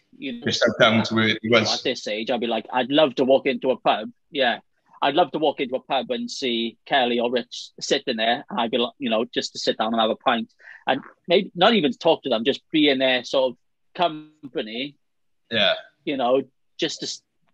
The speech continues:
Speaker 1: just to <laughs> feel what it's like, I guess.
Speaker 2: Yeah.
Speaker 1: Um,
Speaker 2: I think I've always heard,
Speaker 1: but
Speaker 2: like,
Speaker 1: yeah.
Speaker 2: Richard, I think I met, I seen at a wedding once,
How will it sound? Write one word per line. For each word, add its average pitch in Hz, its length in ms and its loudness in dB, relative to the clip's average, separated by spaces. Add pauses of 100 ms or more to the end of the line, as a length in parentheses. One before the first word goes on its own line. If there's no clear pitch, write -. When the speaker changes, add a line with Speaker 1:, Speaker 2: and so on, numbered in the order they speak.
(380)
Speaker 1:
just - 220 -4
to 208 40 -8
<laughs> - 180 -14
feel 220 240 4
what 180 140 6
it's 180 140 -2
like, 180 220 2
I 127 100 -6
guess. 120 240 -10 (400)
Speaker 2:
Yeah. 113 420 4
Speaker 1:
Um, 139 180 -2
Speaker 2:
I - 320 -10
think 170 100 2
I've 139 60 -2
always 156 360 8
heard, 113 160 6
Speaker 1:
but 143 100 4
Speaker 2:
like, 151 80 4
Speaker 1:
yeah. 131 200 2 (520)
Speaker 2:
Richard, 143 400 4
I 135 100 6
think 131 220 2
I - 40 4
met, 127 340 4
I 127 60 0
seen 135 300 -4
at 135 120 -4
a 117 40 -4
wedding 110 520 2 (1120)
once, - 680 -2